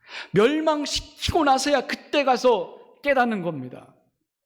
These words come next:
"하나님, 제가 잘못했습니다." 여러분, 그때는 때는 늦으리. 그렇게 될 겁니다. 성도 여러분, 오늘 이 말씀 우리에게 주시는 이유가 뭡니까? 하나님은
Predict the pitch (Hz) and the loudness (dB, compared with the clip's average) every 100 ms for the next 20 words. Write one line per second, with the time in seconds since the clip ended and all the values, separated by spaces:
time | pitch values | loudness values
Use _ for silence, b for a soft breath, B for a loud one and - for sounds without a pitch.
0 | _ _ - 196 170 160 147 135 147 131 | _ _ -6 -2 0 -2 -4 -6 -8 -8
1 | - 139 127 123 127 - 123 120 123 _ | -10 -10 -12 -14 -16 -14 -16 -16 -20 _
2 | b b b 151 143 135 131 131 - 180 | b b b -2 -2 -4 -8 -12 -10 -10
3 | 185 175 165 160 160 - 160 147 147 139 | -6 -4 -4 -6 -10 -4 -2 -2 -2 -4
4 | 131 131 123 120 113 107 98 104 _ - | -6 -6 -8 -10 -10 -12 -14 -16 _ -10
5 | 143 143 - 139 - 175 135 - - _ | -8 -6 -6 -6 -6 -6 -6 -12 -18 _
6 | _ _ _ b - 226 233 233 214 214 | _ _ _ b -2 -2 4 4 4 0
7 | 196 143 - B B 247 285 277 269 254 | -4 -8 -14 B B 2 2 2 0 0
8 | 240 262 254 226 233 226 226 220 226 214 | -2 -4 -4 -2 -2 -2 -4 -6 -4 -2
9 | 202 190 190 180 180 175 170 160 180 - | -2 0 0 -2 -6 -6 -4 -4 -4 -12
10 | - B B B 233 269 269 277 269 254 | -20 B B B 0 2 2 2 2 2
11 | 240 175 | 0 -6